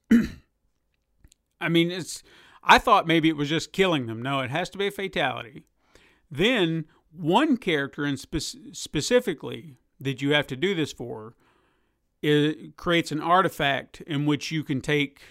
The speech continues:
to the forge that is inside the crypt to create another item that will help you get deeper into the crypt. So you have to do this if you want to get deeper into the crypt.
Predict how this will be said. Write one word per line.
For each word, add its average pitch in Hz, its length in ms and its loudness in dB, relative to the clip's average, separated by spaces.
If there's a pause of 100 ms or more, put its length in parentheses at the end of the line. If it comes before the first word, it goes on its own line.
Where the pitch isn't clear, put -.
(360)
to 139 420 0
the 123 220 -4
forge 143 800 0
that 127 140 -8
is 123 120 -8
inside 127 420 -4
the 113 60 -12
crypt - 380 -10 (120)
to 147 100 -8
create 156 480 -2
another 147 560 -4
item 127 500 -4 (760)
that 151 180 2
will 151 120 0
help 156 200 0
you 147 80 -2
get 143 200 -2
deeper 151 300 -2
into 135 160 -2
the 131 100 -8
crypt. - 460 -4 (800)
So - 140 -2
you 160 180 2
have 190 300 2
to 175 80 -6
do 196 200 0
this 156 260 0
if 143 120 -10
you 151 100 -6
want 151 100 0
to 143 60 -2
get 139 180 -6
deeper 147 260 -4
into 135 140 -2
the 127 80 -6
crypt. - 420 -12